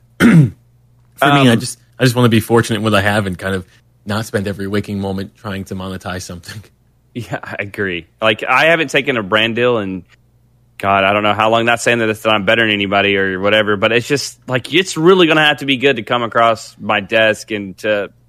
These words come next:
Speaker 2: like, you know, the money's gotta be right, the product's gotta be right, and, and, uh, I gotta feel like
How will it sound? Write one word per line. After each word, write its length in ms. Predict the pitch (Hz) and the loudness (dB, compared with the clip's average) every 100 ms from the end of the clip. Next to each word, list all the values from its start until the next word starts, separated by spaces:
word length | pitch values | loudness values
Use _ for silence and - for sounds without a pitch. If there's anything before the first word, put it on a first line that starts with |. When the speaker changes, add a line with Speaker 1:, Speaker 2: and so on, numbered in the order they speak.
| _ - | _ -8
Speaker 2:
like, 160 | 104 - | -8 -8
you 180 | - 113 | -10 -6
know, 80 | 104 - | -6 -4
the 200 | 113 104 - | -4 -4 -8
money's 340 | 107 123 139 123 | -2 0 0 0
gotta 200 | 135 127 | 0 2
be 160 | 135 | 2
right, 260 | 131 135 131 | 4 2 0
the 260 | - 107 101 - _ | 0 0 0 -6 _
product's 360 | 127 135 127 | 2 2 0
gotta 180 | 135 127 | 0 0
be 160 | 113 127 | 2 0
right, 420 | 120 127 127 117 | 2 2 2 0
and, 280 | 110 104 98 _ _ _ _ | -2 -4 -10 _ _ _ _
and, 320 | 113 110 107 | -2 0 0
uh, 200 | 110 107 104 | 2 4 4
I 80 | |
gotta 160 | 117 117 | 2 0
feel 220 | - 117 | -2 0
like 200 | 110 101 | 0 -2